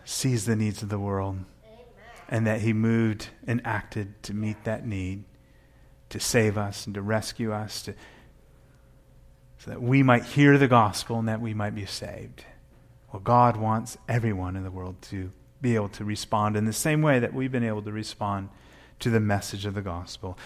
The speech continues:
Speaker 1: Number two, we need to recognize and believe that God's resources are unlimited and that he wants to be the one who will provide through you to reach the world with his gospel. The Apostle Paul believed this. He knew that God's resources were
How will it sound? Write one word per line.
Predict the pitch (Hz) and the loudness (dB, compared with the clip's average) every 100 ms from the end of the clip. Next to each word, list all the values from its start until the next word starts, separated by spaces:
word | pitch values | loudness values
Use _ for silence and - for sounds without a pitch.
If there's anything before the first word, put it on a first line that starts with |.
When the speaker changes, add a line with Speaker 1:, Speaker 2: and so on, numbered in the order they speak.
| - - | -8 6
Speaker 1:
Number | 147 147 135 | 8 10 6
two, | - 139 131 127 - - - | 6 6 6 4 -6 -18 0
we | 135 | 4
need | 139 | 6
to | 123 | 6
recognize | 120 120 127 120 113 113 - | 6 4 6 6 6 4 0
and | 127 110 | -2 2
believe | 110 113 | 4 4
that | 110 117 | 4 4
God's | 120 117 104 | 6 6 4
resources | 101 113 120 - 113 104 - 107 101 - - - - - - | 0 2 2 2 0 0 -2 -4 -2 -4 -6 -20 -20 -14 6
are | 139 147 147 | 10 12 12
unlimited | 139 131 120 110 104 98 95 - - - _ _ - | 8 8 6 4 0 -2 -6 -12 -20 -20 _ _ 0
and | 139 143 | 6 8
that | 135 | 8
he | 135 | 6
wants | 135 131 - | 6 6 4
to | |
be | 127 | 2
the | 127 123 | 4 6
one | 123 123 | 6 6
who | |
will | 123 | 4
provide | 123 123 110 123 123 123 123 120 - - - | 4 0 6 8 10 10 6 0 -6 -20 -20
through | - 147 165 180 | -2 8 10 10
you | 139 104 101 107 | 8 2 0 -6
to | - 120 | -6 0
reach | 117 120 - - | 4 2 0 -2
the | 135 | -2
world | 117 107 92 92 98 - _ _ _ - | 2 2 0 -2 -6 -20 _ _ _ -10
with | 101 90 | -8 -6
his | 95 | -8
gospel. | 92 92 95 - - - - _ - _ _ _ - - _ - - _ - - - | -4 -6 -6 -10 -16 -18 -20 _ -20 _ _ _ -20 -20 _ -20 -20 _ -20 -10 2
The | 127 | 6
Apostle | 139 131 127 | 8 6 6
Paul | 143 120 | 6 6
believed | 117 127 117 | 6 4 2
this. | 92 - | -6 0
He | 139 | 2
knew | 147 | 6
that | 165 | 6
God's | 139 143 147 120 | 6 8 6 4
resources | 117 143 151 - 117 107 120 107 | 2 2 2 2 2 2 -2 0
were | 120 120 117 | 6 6 6